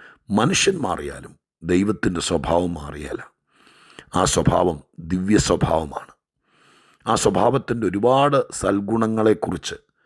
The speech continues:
ബൈബിളിൽ ഒരുപാട് ഭാഗത്ത് പറയുന്നുണ്ട്. ഇവിടെ ഇതാ ലളിതമായ ചില കാര്യങ്ങൾ ഈ ഒമ്പതാം വാക്യത്തിൽ പറഞ്ഞിട്ടുണ്ട്.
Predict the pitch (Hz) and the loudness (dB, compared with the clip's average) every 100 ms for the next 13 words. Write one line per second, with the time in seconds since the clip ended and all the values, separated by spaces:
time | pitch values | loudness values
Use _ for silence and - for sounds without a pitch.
0 | _ _ _ 85 82 85 82 78 - 90 | _ _ _ -2 0 0 -2 -4 -4 0
1 | 92 92 - 71 78 73 73 73 78 78 | 2 2 0 -4 -8 -10 -10 -12 -14 -18
2 | - - 92 98 107 98 85 82 _ _ | -20 -12 -4 2 2 4 0 -4 _ _
3 | _ _ _ - 113 110 113 117 113 113 | _ _ _ -4 0 2 4 4 4 6
4 | 110 - _ _ _ _ - 87 85 82 | 4 2 _ _ _ _ -6 -6 -4 -6
5 | 85 82 73 _ _ 98 101 87 85 95 | -8 -10 -14 _ _ 0 2 2 2 0
6 | 95 82 - 76 73 78 76 71 - - | 0 -2 -4 -8 -8 -8 -10 -12 -16 -18